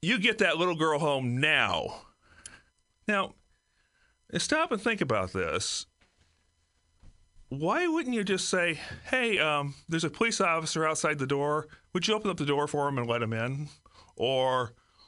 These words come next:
why wouldn't you say, "Hey, um, would you, uh, unlock the door and have a police officer come and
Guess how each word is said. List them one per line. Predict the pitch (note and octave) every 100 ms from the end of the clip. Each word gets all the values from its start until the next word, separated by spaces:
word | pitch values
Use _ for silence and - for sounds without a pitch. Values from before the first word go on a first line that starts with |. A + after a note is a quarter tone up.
| _
why | - C#3 D#3+ E3
wouldn't | D#3+ F3 E3
you | D3+
say, | C#3+ - C#3+ C3+ C3 C3 A#2 A#2 - -
"Hey, | - D3 C#3 A2+
um, | A#2 B2 A2+ G#2 F#2+ G2+ - - _ - - - - _ _ _ _ _ -
would | D3 C#3+
you, | D#3+ D3+
uh, | C#3+ C3
unlock | E3 D#3 D#3 D#3+
the | D#3+
door | D3 D3+ D3 D3
and | G#2 A#2+ A#2 A2+ A2
have | - - - C#3+
a |
police | C3 D3+ C#3+
officer | C#3 C3 B2+ B2+
come | C3+ C3+ C3+
and | G2